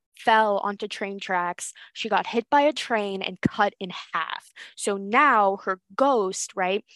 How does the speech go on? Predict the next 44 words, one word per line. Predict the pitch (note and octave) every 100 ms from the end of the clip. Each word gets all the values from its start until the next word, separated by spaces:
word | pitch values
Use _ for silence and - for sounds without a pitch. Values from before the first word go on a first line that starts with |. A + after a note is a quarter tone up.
| -
is | A3+
physic-, | - - D4+ D#4 -
is, | - A#3
like, | - -
is | -
cut | - E4+
in | E4
half, | C#4+ A#3+ G3 F#3+ - - -
and | A3+
part | G#3 B3+ B3+
of | B3+
her | G3+
spine | - - F#3+ F#3 G3+ A#3+
sticks | - C4 -
out. | D4 D4+ D4+ _ _ -
And, | A3+ A3
and | G#3+ G#3+
in | B3 B3+
legends, | A#3+ B3 A3+ A3+ G#3
she | - A3+
sort | B3 A3+
of, | G#3+
like, | G3 G3
either | G#3 G3+
crawls | - - G#3+ A3 A3
on | A3
her | G#3 G3+ -
elbows | F#3+ G#3 G#3+ C#4 D#4+ E4 -
or | A3 G#3+
using, | F3+ G#3 G3 G#3
like, | G3+ F#3+ -
her | A3
full | - G#3 G#3 -
arm. | F3+ F#3+ C4+ - - - -
And | A3+
the | G#3
teke | - A#3+ - A3
teke | C4 C#4 A#3+ G#3 G#3+ - B3+
is | A#3+ G3+
the | G3
sound | - - G#3+ G#3+ A3+ A#3
of | A3+ -
her | G#3
spine | - - - G3 F#3 G3 A3